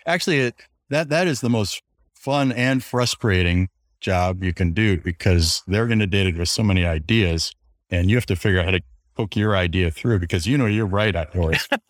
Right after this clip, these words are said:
Speaker 2: 'Cause you're the
Speaker 1: Uh,
Speaker 2: smartest person in the room.
Speaker 1: 'cause you're the smartest person in the room.
Speaker 2: <laughs>
Speaker 1: And, and, you know, they will listen to you, but th-, they end up getting hit by so many different ideas. It is very, it's one of the, the, probably the,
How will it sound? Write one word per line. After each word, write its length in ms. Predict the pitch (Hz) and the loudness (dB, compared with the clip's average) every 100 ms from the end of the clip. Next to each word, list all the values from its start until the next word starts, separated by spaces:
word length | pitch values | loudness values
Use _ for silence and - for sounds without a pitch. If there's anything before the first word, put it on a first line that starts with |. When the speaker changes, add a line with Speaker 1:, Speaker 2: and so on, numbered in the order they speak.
| 262 - - - - | -4 -4 -8 -14 -8
Speaker 2:
'Cause 160 | - 165 | -4 -2
you're 80 | 180 | 0
the 80 | 170 | 0
Speaker 1:
Uh, 40 | |
Speaker 2:
smartest 340 | 117 180 175 - | 0 0 -2 -2
person 260 | 190 196 | -2 0
in 80 | 208 | 0
the 80 | 226 | 0
room. 140 | 294 | 0
Speaker 1:
'cause 140 | 156 127 | 0 0
you're 100 | 160 | -2
the 60 | |
smartest 320 | 147 147 147 - | 0 0 -2 -2
person 280 | 160 143 127 | -2 0 0
in 60 | |
the 60 | 127 | 2
room. 220 | 226 226 - | 0 -2 -8
Speaker 2:
<laughs> 100 | - | -6
Speaker 1:
And, 200 | 240 226 | -2 0
and, 160 | 226 233 | 0 0
you 80 | 240 | 0
know, 100 | 226 | 0
they 140 | 226 | 0
will 200 | 233 214 | 0 0
listen 300 | 165 151 143 | 0 0 0
to 60 | 123 | 2
you, 100 | 120 | 0
but 240 | 110 139 - _ - | 0 -2 -2 _ -6
th-, 160 | 147 | -2
they 180 | 135 147 | 0 2
end 180 | 156 151 | 2 2
up 160 | 131 104 | 0 0
getting 280 | 131 113 | 2 2
hit 160 | 104 - | 2 0
by 140 | 98 | 0
so 180 | 92 127 | 0 2
many 180 | 127 104 | 2 2
different 340 | 104 110 107 | 0 0 0
ideas. 440 | 95 90 110 95 82 | 0 2 2 2 0
It 100 | 98 | 2
is 220 | 92 82 | 2 0
very, 420 | 92 107 107 90 - | -2 0 0 -2 -2
it's 420 | 117 95 - - | -2 -2 -10 -4
one 140 | 139 170 | 0 0
of 60 | |
the, 80 | 120 | 0
the, 220 | 110 101 87 - | 0 -4 -4 -2
probably 220 | 120 107 | 0 2
the, 140 | 85 | -2